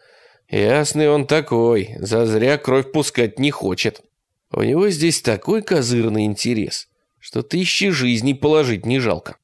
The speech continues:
Не хочешь оставаться? Не держу. Но потом не жалуйся, будто я тебя обманул и добычей не поделился». У Сереги напрочь отсутствовало чувство реальности. Он жил где-то далеко, в мире своих фантазий,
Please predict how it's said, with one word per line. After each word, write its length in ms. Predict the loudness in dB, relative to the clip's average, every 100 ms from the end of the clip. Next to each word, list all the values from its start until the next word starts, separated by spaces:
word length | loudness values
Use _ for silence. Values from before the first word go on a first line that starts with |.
| _ _ _ _ _
Не 140 | -2 2
хочешь 320 | 2 2 0
оставаться? 680 | 0 0 2 0 -4 -10 -12 _
Не 200 | -2 2
держу. 420 | 2 2 0 -6 _ _ _ _ _
Но 200 | -6 -4
потом 440 | -4 -4 -4 -4
не 100 | -4
жалуйся, 600 | -2 -2 -2 -2 -2 -4
будто 280 | -4 -6 -2
я 140 | -2 0
тебя 200 | 0 0
обманул 460 | 0 0 2 0
и 40 | 2
добычей 480 | 2 2 0 -2
не 80 | -2
поделился». 560 | -2 -2 -2 -2 -8 -10 _ _ _ _ _
У 120 | -4
Сереги 560 | 0 0 0 -2 -6 -14 _ _
напрочь 520 | -2 0 2 0 0
отсутствовало 720 | -2 0 -4 -4 -2 0 0
чувство 400 | 0 -2 -2 0
реальности. 720 | 2 2 2 -2 -8 -10 -12 -16 _ -20 -20 -8
Он 220 | -2 0 0
жил 220 | 0 0
где-то 300 | 0 -2 0
далеко, 640 | 2 0 0 2 2 0 -4
в 160 | -6
мире 240 | -2 0 0
своих 320 | 0 0 0
фантазий, 680 | -4 -4 -2 0 0 -4